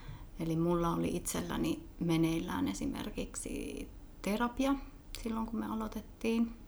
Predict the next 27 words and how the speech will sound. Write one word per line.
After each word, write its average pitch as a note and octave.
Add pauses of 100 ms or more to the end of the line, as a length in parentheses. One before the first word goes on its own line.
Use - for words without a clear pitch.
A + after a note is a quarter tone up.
(920)
Ja G#3
se F#3
oli G3
semmonen, G3+
että E3
se -
adoptioneuvonta F#3
keskeytettiin - (640)
sen E3+
mun F3
terapian F3
ajaksi. - (540)
Ja F#3
silloin E3+
tietysti -
se, - (760)
ähm, E3+ (580)
mulla G3
oli F3+
itsellä F3
sellainen, F3 (1700)
se -
oli E3
jo F3
niin F3
hyvässä F3
ma-, E3+